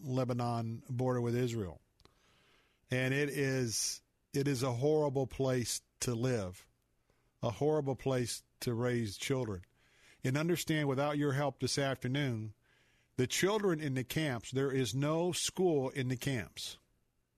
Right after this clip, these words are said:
There's no education. There's nothing being put on by the United Nations. People get up, they try to get their food, and they basically hang out during the day. And yes,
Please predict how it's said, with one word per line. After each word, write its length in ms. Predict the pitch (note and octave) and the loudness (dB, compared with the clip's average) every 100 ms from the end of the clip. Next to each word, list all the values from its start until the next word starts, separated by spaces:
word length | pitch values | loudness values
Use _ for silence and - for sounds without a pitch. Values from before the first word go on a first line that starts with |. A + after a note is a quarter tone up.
| - - - - _ | -20 -20 -20 -20 _
There's 240 | A#2+ B2 | -2 0
no 180 | C#3 D3 | 0 2
education. 960 | D3+ C#3 E3 D#3+ D3 C3+ C#3+ C#3 C#3+ C#3+ | 0 0 0 2 0 0 -2 -2 -2 -2
There's 220 | B2+ G#2 | -2 0
nothing 360 | C#3 C3+ D3+ C#3+ | -2 -2 -2 0
being 240 | C#3+ C#3 | 0 0
put 160 | - C#3 | 0 0
on 220 | C#3 C3+ | 0 0
by 140 | C3+ | 0
the 60 | C#3 | 0
United 340 | C3+ C3 C3+ | 0 0 0
Nations. 500 | C3+ C3+ - B2+ A2+ - _ _ _ _ _ _ _ - | 0 -2 -2 -4 -6 -12 _ _ _ _ _ _ _ -2
People 260 | C#3+ D3+ | 0 2
get 180 | C#3 C3+ C#3+ | 0 0 2
up, 240 | E3+ - _ _ _ _ _ _ _ _ _ _ _ _ _ _ - | 0 -4 _ _ _ _ _ _ _ _ _ _ _ _ _ _ -6
they 120 | A2+ | -4
try 240 | - D3 | 0 0
to 80 | C#3 | 0
get 180 | C3 C#3 | 0 0
their 140 | C3 | 0
food, 480 | A#2+ D3+ D3+ F3+ D#3+ - _ _ _ _ _ _ _ _ _ _ _ | 0 0 2 0 -2 -10 _ _ _ _ _ _ _ _ _ _ _
and 100 | C3+ | -2
they 120 | C#3 C3+ | 0 0
basically 640 | C#3 C#3+ - D3 D3 C#3+ | 2 2 0 0 0 2
hang 280 | B2 C3+ C3+ | 0 0 0
out 220 | C3+ B2 | -2 -2
during 240 | B2+ B2+ | 0 0
the 80 | B2 | 0
day. 300 | A#2+ A#2+ A2 | 0 0 0
And 180 | A#2+ B2 | -2 0
yes, 540 | B2+ C#3 D3 - - | 0 0 0 -2 -6